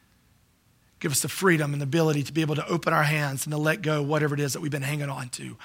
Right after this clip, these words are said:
for far too long. To trust you with it, regardless of the outcome. Lord, and just as you put Jonah's feet on dry land, we know you will do the same for us.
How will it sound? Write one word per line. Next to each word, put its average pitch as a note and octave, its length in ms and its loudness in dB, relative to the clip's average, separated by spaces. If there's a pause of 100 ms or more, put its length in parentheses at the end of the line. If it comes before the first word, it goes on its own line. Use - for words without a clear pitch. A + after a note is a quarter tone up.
(120)
for F3 160 0
far F3+ 320 6
too D#3 240 0
long. A#2+ 300 -10 (2250)
To C3+ 60 -4
trust F3+ 380 6
you F#3 80 4
with D3 240 0
it, - 160 -14 (1080)
regardless D#3 460 2
of C#3 60 -6
the C#3+ 100 -2
outcome. - 400 -6 (3500)
Lord, E3 180 4
and C#3+ 80 0
just F#3 240 6
as D#3 120 4
you F3 120 4
put F3 240 4
Jonah's F3 400 4
feet F3+ 260 2
on E3 160 0
dry D#3+ 320 8
land, C3 460 -2 (720)
we D#3 160 0
know D#3 180 2
you D3+ 160 2
will D3 80 0
do C#3 140 -2
the C3+ 100 -2
same C3 300 -4
for B2 180 -10
us. - 360 -8